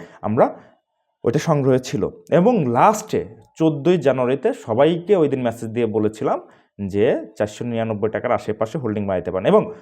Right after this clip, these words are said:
এবং অনেকেই এই যে আমি, আহ, গত সপ্তাহে জেডের হচ্ছে সেন্ট্রাল ফার্মা থেকে প্রফিট বুক করছি বারো টাকা থেকে, এরপরে কিন্তু সেন্ট্রাল ফার্মা গেছে কয় টাকায়, বা তেরো টাকার উপরে গেছে।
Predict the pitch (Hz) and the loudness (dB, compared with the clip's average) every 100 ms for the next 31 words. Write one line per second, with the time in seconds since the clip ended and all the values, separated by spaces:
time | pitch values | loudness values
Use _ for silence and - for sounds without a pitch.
0 | - _ - 170 220 156 139 135 170 180 | -20 _ 2 6 6 4 4 4 4 2
1 | 202 190 196 269 294 - - 120 123 131 | 4 4 4 0 -6 -10 -2 0 4 4
2 | 139 139 139 131 120 113 107 107 110 123 | 4 0 2 2 4 4 4 2 0 0
3 | 139 170 170 - 170 180 190 269 - - | 0 0 0 -2 0 4 4 2 -4 -18
4 | _ - 107 113 143 156 156 151 - - | _ -12 -6 2 6 6 4 0 -4 -4
5 | 143 147 151 151 156 151 139 123 135 139 | -2 0 0 -2 -2 -2 0 0 -2 -6
6 | 151 156 139 110 107 104 156 190 170 - | -6 -2 2 2 2 -4 -4 -4 -2 -2
7 | 170 165 175 156 131 151 165 170 160 156 | -2 -4 -6 -4 -2 -2 -2 0 0 0
8 | 156 165 180 170 135 127 147 143 160 160 | 0 0 0 2 2 4 2 2 0 -2
9 | 214 202 139 110 87 | 0 0 2 0 -4